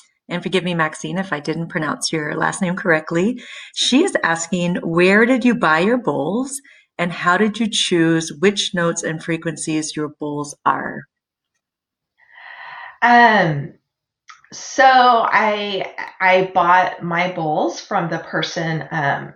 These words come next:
Speaker 2: that I originally was introduced to the crystal bowls from. Um,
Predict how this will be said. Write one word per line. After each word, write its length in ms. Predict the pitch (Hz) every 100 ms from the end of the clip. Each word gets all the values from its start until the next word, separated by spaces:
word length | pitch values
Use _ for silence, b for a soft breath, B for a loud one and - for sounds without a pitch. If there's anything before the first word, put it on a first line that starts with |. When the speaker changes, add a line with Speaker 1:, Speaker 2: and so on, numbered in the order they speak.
| -
Speaker 2:
that 420 | 190 - - -
I 220 | 160 147 -
originally 520 | 151 156 151 151 156
was 180 | 147 143
introduced 520 | 160 156 151 143 -
to 80 | 156
the 100 | 151
crystal 380 | - - 156 160
bowls 280 | - 165 -
from. 420 | 147 160 269 359 B B B B
Um, 440 | 170 160 151 143